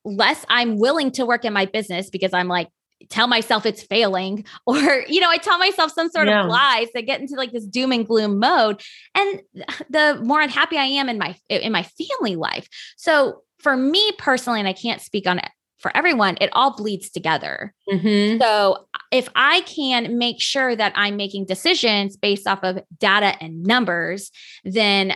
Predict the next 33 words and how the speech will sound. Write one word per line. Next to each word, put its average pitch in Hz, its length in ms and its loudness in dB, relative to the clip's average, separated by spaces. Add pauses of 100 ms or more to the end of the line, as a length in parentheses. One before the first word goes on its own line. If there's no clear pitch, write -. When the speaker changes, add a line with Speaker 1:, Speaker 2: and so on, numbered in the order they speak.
(140)
Speaker 1:
I 208 540 2 (380)
can 190 520 -6 (120)
really 254 280 -2
just - 340 -8
face 202 280 2
that 175 200 0
mentality 170 540 -2
head 160 160 -4
on. 156 340 -6 (460)
Speaker 2:
Yeah, 202 300 2
I 226 140 2
love 247 280 4
the 277 120 4
idea 220 320 4
of 185 140 0
grounding 185 540 2
yourself 175 640 -2
in 175 460 -6
that 170 120 0
Speaker 1:
Mm-hmm. 170 120 0
Speaker 2:
information 165 600 -2
and 170 160 0
really 170 560 2 (380)
allowing 240 460 4
it 233 140 0
to 220 100 -4
empower 196 400 2
you, 196 240 0
and 220 220 0
knowing 269 440 2
that 185 320 -4 (520)
ultimately, 208 720 0
as 202 300 -4